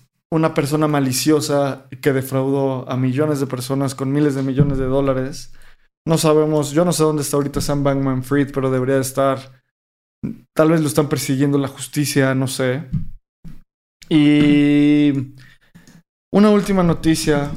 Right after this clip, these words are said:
que les quiero compartir es esta colección,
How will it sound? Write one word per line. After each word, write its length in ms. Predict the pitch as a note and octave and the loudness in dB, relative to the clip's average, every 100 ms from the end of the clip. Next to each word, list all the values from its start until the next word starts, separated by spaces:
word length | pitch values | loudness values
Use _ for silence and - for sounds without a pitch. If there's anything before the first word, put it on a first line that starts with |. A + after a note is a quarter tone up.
| - | -6
que 100 | D3+ | -2
les 160 | C3+ - | -2 0
quiero 200 | D3+ C#3 | 0 0
compartir 720 | C3 C3 C3 C#3 C3+ - - | -2 -4 -2 0 0 -2 0
es 180 | D3 C3+ | -2 0
esta 260 | D3+ D#3 D3 | -2 -2 -2
colección, 880 | C#3+ B2+ - C3+ C3+ C3 C3 - | -2 -2 -4 -2 -2 -4 -8 -18